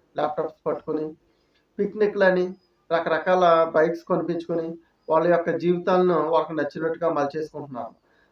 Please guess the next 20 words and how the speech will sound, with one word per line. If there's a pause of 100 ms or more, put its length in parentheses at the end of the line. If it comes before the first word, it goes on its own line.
(160)
వాళ్ళు
దేశాన్ని
ఉద్ధరించేది
ఏమన్నా
ఉందంటే, (300)
నాశనం
చేయటంలోనే
ఉందన్నదని
చెప్పాలి. (1120)
ఈరోజు (600)
అమ్మాయిలు
కానీ,
అబ్బాయిలు
కానీ, (240)
కాలేజ్
టైమ్స్‌లోనే (520)
వాళ్ళు (480)
అఫైర్స్
నడిపిస్తున్నారు, (640)
భయంకరమైన